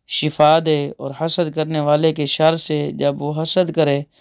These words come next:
اور نظر لگانے والی ہر آنکھ کے شر سے آپ کو محفوظ رکھے۔ تو ہمارے لیے ضروری ہے کہ ہم اس دعا کو یاد کریں، صبح و شام اپنے بچوں پر دم کریں اور اپنے اوپر دم کریں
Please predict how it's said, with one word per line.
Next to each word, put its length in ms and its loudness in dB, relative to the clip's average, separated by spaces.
اور 200 4
نظر 400 4
لگانے 520 0
والی 540 0
ہر 160 4
آنکھ 400 0
کے 100 -6
شر 280 2
سے 360 -2
آپ 320 2
کو 180 -2
محفوظ 640 -2
رکھے۔ 460 -6
تو 120 0
ہمارے 280 6
لیے 220 2
ضروری 500 0
ہے 100 4
کہ 100 -2
ہم 100 0
اس 200 -6
دعا 240 4
کو 220 -2
یاد 280 2
کریں، 280 4
صبح 340 0
و 40 4
شام 520 2
اپنے 320 0
بچوں 340 0
پر 180 4
دم 260 0
کریں 320 0
اور 200 -2
اپنے 240 0
اوپر 220 0
دم 260 2
کریں 320 2